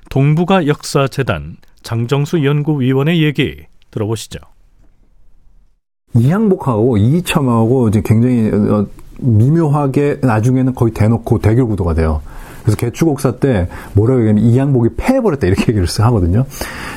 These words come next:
Speaker 2: 그러니까 이 항복이 사실 그때 이제 군권을 다 쥐고 있었어요. 군권을 다 쥐고 있어서 서북 지역 수령 인사권까지도 거의 가지고 있을 정도로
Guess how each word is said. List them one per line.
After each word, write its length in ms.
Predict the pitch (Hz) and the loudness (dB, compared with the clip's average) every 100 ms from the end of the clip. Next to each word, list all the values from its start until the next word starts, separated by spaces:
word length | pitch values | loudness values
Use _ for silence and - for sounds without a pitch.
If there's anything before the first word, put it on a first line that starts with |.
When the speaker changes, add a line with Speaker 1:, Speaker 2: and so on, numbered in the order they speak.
| - | -2
Speaker 2:
그러니까 300 | 135 120 156 | 0 0 2
이 140 | 131 | 2
항복이 680 | 170 196 147 139 180 127 90 - - - | 2 2 0 2 2 2 -2 -6 -18 -6
사실 220 | - 135 | -4 -2
그때 260 | 135 127 139 | 0 2 0
이제 100 | 110 | 0
군권을 440 | - 165 220 226 | 0 0 2 0
다 100 | 139 | -2
쥐고 220 | 90 104 | -2 0
있었어요. 400 | 101 92 - 85 | 0 0 0 -2
군권을 360 | 78 120 131 135 | 2 2 2 0
다 100 | 104 | -2
쥐고 220 | - 104 | 0 0
있어서 420 | 101 92 107 110 87 - - | 2 2 2 0 -4 -10 -12
서북 640 | - - 202 233 214 - - | -4 0 2 2 0 -2 -4
지역 480 | - 147 131 123 104 | -2 2 2 2 0
수령 280 | - 190 135 | 0 2 2
인사권까지도 960 | 113 139 143 120 117 101 98 101 101 | 2 0 0 -2 0 0 2 2 0
거의 440 | - - 123 156 170 | -2 -2 2 2 0
가지고 380 | - 98 123 | -2 0 2
있을 220 | 123 - 113 | 2 0 0
정도로 580 | 101 82 82 110 82 | 2 2 2 0 0